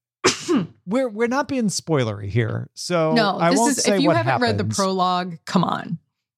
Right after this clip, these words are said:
Speaker 2: It's the first chap-, it's not even the first chapter.
Speaker 1: But when
Speaker 2: That's fair.
Speaker 1: you know how that goes. When you're not being spoilery,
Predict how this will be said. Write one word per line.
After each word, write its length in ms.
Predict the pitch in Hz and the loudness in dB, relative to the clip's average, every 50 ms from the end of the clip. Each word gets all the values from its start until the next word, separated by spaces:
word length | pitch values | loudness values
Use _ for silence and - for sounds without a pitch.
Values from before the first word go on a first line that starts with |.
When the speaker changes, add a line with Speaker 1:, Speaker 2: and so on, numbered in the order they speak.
| _ _ | _ _
Speaker 2:
It's 220 | 190 - - - | -2 -2 -2 -4
the 80 | - 185 | -6 -6
first 360 | - - 214 196 180 - - | 0 2 2 2 2 -2 -4
chap-, 240 | - - 69 - - - | -2 -2 -2 -2 -2 -2
it's 260 | - 196 - - - _ | -4 -4 -4 -6 -8 _
not 240 | 214 220 220 226 | -2 -2 0 0
even 200 | 226 214 196 196 180 | 0 -2 -2 -4 -4
the 60 | 175 | -4
first 280 | - - - - - - | -4 -4 -6 -4 -4 -4
chapter. 380 | - - - - _ - - - | -6 -6 -8 -8 _ -8 -2 0
Speaker 1:
But 120 | 180 180 | 0 2
when 220 | 160 185 185 175 | 2 0 -2 -2
Speaker 2:
That's 180 | 180 302 311 - | -2 -2 -4 -2
fair. 360 | - - - - - - 190 135 | -2 -2 0 0 0 -2 -2 -2
Speaker 1:
you 100 | 135 156 | -2 -2
know 140 | 190 214 185 | 0 0 0
how 100 | 170 160 | 0 0
that 200 | 135 131 120 104 | 0 -2 -2 -2
goes. 340 | 135 113 98 104 107 101 110 | -4 -4 -4 -4 -8 -6 -4
When 100 | 113 113 | -4 -2
you're 100 | 120 120 | -2 0
not 200 | 135 143 143 - | 0 -2 0 0
being 160 | 156 160 170 | -2 -2 -2
spoilery, 600 | 151 - - 143 123 117 110 110 113 127 151 151 | -4 -4 -2 0 0 0 0 0 -2 -2 -2 -4